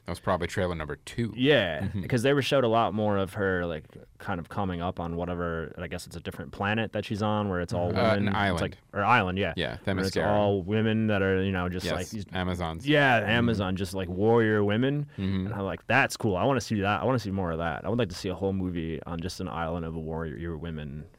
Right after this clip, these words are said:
Speaker 2: that are, like, just fighting off whatever they're fighting off." And then it kinda got,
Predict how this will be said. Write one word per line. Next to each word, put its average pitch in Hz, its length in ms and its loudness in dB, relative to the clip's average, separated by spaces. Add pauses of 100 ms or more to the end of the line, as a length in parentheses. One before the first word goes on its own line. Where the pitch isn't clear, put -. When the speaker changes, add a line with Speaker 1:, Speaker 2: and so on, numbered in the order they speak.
(140)
Speaker 2:
that 71 120 -14
are, 78 100 -10
like, 71 140 -10
just - 180 -12
fighting 85 440 -4
off 85 240 -4
whatever 82 200 -4
they're 80 140 -4
fighting 80 320 -6
off." 78 400 -6 (480)
And 95 140 -4
then 113 160 2
it 101 80 -2
kinda 107 220 0
got, 98 260 0